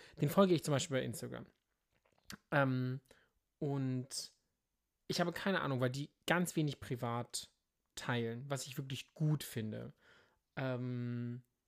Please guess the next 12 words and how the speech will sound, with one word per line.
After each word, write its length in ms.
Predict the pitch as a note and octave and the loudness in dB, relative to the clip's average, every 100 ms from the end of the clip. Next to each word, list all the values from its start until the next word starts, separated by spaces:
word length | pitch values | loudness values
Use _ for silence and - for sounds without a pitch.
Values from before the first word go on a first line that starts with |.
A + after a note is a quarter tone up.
| _ _ _ _ _ - | _ _ _ _ _ -2
ich 280 | C#3+ - _ - | -2 -2 _ -4
habe 200 | C#3+ D#3 | -2 -2
vermeintlich 480 | - B2 E3+ G3 C3+ | -2 0 0 0 -2
ein 120 | A#2 | 2
Bild 220 | D3+ G#3+ | 4 4
von 140 | - | 2
diesen 160 | F3+ F3 | 2 2
Herrschaften 540 | D#3 E3+ F#3 - G3+ B3 _ _ _ | 2 2 -2 -2 -4 -4 _ _ _
vor 220 | - B2 | -6 0
Augen, 280 | C#3+ G3 C4 _ _ _ | 0 0 -4 _ _ _
wie 260 | D3 D3 D3+ | -12 -8 -8
die 540 | D#3 D#3+ D#3+ D#3+ E3 | -4 -2 -2 -2 -6